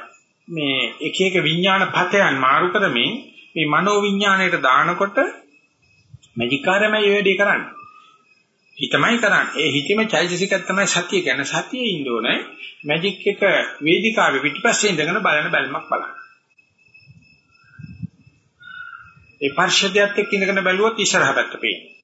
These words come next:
දැන් සතිය පිටිපස්සේ ඉඳගෙන බලනවා මේ මනෝ විඥාණය, මේ මැජික් එක පෙන්වනකොට.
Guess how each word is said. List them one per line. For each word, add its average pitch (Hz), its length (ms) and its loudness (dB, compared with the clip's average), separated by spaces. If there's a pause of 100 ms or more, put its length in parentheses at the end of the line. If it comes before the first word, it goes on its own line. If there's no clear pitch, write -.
(420)
දැන් 220 220 2
සතිය 202 300 0
පිටිපස්සේ 233 440 0
ඉඳගෙන 143 240 -2
බලනවා 127 420 2 (400)
මේ 151 160 -6
මනෝ 151 320 2
විඥාණය, 135 680 0
මේ 185 220 0
මැජික් 160 380 0
එක 185 180 0
පෙන්වනකොට. 104 500 -6